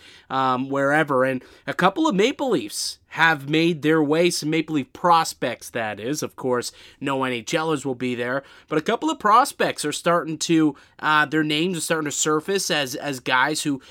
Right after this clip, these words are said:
could be en route to playing for, uh, you know, at the Olympics. So I'll let you know about a couple of those guys. And then the Locked On N H L Network, as they do each and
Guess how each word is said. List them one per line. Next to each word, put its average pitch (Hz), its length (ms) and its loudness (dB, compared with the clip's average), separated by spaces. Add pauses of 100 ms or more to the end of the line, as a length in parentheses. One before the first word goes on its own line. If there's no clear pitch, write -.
(240)
could 165 340 2
be 165 440 -4 (200)
en 160 300 2
route 156 300 2
to - 280 -4
playing 165 540 -4
for, 160 640 4
uh, 147 320 0
you 147 140 -4
know, 156 260 2
at 135 460 0
the 165 140 0
Olympics. 160 560 -2
So 143 240 0 (240)
I'll 143 80 -2
let 165 180 0
you 156 60 -6
know 151 140 4
about 156 200 0
a 143 40 -4
couple 156 300 -4
of 127 80 -2
those 160 240 0
guys. 131 440 -2 (240)
And 180 260 0
then 185 280 2
the 160 60 2
Locked 214 360 4
On 202 160 4
N 196 80 2
H 185 160 -2
L 185 100 2
Network, 180 380 0
as 160 180 0
they 156 140 -2
do 151 240 2 (120)
each 214 380 -6
and 160 120 -10